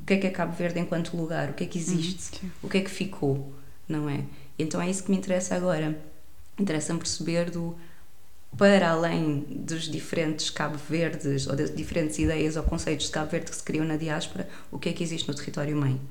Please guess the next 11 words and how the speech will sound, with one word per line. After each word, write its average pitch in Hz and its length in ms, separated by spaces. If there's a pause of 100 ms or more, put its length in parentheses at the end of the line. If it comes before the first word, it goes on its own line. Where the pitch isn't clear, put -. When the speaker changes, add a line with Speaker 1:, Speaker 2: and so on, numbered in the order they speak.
(500)
Speaker 1:
O, 147 640 (600)
o - 180
que 175 100
é 170 60
que 185 100
existe 175 260
naquele 170 240
território? 160 480
Eu 185 160
não 196 80
sei 202 180